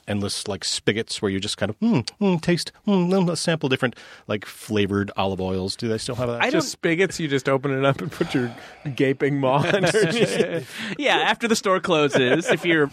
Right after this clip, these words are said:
Speaker 2: if you're friends with one of the people who works there, you can go in and they'll just dump it right in your face.
Speaker 1: Uh, when
Speaker 2: Uh,
Speaker 1: I
Speaker 2: I have seen one of these before. I don't
Speaker 1: Yeah.
Speaker 2: know if there is one local, but I know what you're talking about. I think I got my mom some oils at this for, uh,
Speaker 1: Right.
Speaker 2: for a
Speaker 1: And
Speaker 2: birthday or
Speaker 1: so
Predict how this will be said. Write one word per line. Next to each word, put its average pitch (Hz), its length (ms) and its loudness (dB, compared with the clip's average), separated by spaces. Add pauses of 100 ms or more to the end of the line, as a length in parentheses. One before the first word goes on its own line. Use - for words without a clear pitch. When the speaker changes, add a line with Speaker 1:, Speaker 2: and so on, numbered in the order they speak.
(100)
Speaker 2:
if 165 160 -8
you're 160 100 2
friends 170 680 2
with 156 140 0
one 156 120 2
of 156 80 0
the 151 60 -2
people 160 200 0
who 175 120 2
works 135 320 0
there, 117 160 2
you 123 120 -4
can 120 140 -8
go 143 240 2
in 113 340 0
and - 120 -12
they'll 117 120 -2
just - 260 -4
dump 123 220 0
it 123 80 2
right 123 200 2
in 147 80 -2
your 135 80 -2
face. 98 260 -4
Speaker 1:
Uh, 123 300 -4
when 151 280 -8
Speaker 2:
Uh, 170 140 2
Speaker 1:
I 233 60 2
Speaker 2:
I - 60 2
have 311 100 -2
seen 233 380 0
one 156 140 2
of 113 140 -4
these 113 160 -4
before. 113 320 -6
I 120 80 2
don't 170 140 2
Speaker 1:
Yeah. 175 60 -4
Speaker 2:
know 170 140 2
if 165 140 0
there 143 320 2
is 123 520 -2
one 127 580 0
local, 170 340 0
but 160 120 0
I 165 80 2
know 160 180 0
what 147 180 -2
you're 131 60 -8
talking 110 280 -4
about. 98 140 -6
I 110 40 -6
think 139 180 -6
I 131 60 0
got 120 200 -2
my 113 140 -4
mom 101 300 -6
some 98 260 -8
oils 98 460 -2
at - 100 -14
this 87 240 -6
for, 98 360 -2
uh, 92 240 2
Speaker 1:
Right. 85 140 -14
Speaker 2:
for 98 100 -2
a - 20 0
Speaker 1:
And 107 100 -4
Speaker 2:
birthday 98 300 -6
or - 80 -6
Speaker 1:
so - 80 -10